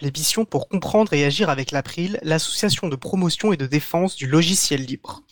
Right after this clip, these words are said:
Je ne suis pas Frédéric Couchet, délégué général de l'April, mais Étienne Gonu, en charge des affaires publiques pour l'association. Si vous êtes une auditrice ou un auditeur régulier, ce changement de voix vous aura peut-être étonné. Rassurez-vous, Frédéric va bien, et vous le retrouverez dès la semaine prochaine.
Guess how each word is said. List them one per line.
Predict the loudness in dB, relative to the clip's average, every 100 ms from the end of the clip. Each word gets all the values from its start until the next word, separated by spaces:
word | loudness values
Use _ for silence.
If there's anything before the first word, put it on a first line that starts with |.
| -18 -14 -4
Je | -2
ne |
suis | 0 0
pas | 2 0
Frédéric | 0 -2 -2 -4
Couchet, | -8 -2 0
délégué | 0 -4 -2 -2
général | 0 2 2
de | 2
l'April, | -2 -2 -4 0
mais | 4 4
Étienne | 4 2 2
Gonu, | 0 0 -4 -4
en | -2
charge | 2 0 -2
des | -2
affaires | -2 -2
publiques | -4 -6 -6
pour | 0
l'association. | 2 2 0 0 0 -2 -8 _ -20 -20 -20 -20 -6
Si | -2
vous | 2 2
êtes | 2
une | -2
auditrice | -2 -4 -4 0
ou | 0
un |
auditeur | 2 2 0
régulier, | 0 -4 2 2
ce | 2
changement | 0 0 -2 -2
de | 2
voix | 2
vous | 2
aura | 2 0
peut-être | 0 -2 -2
étonné. | -2 0 -2 -4 -12
Rassurez-vous, | -2 -2 0 0 0 0 -6
Frédéric | -2 0 0 2
va | 0
bien, | 0 -4 -14 -20 -18 -10
et |
vous | 0 2
le |
retrouverez | 2 0 -2 0
dès | 4
la | 2
semaine | 2 -2
prochaine. | -2 -2 -2 -6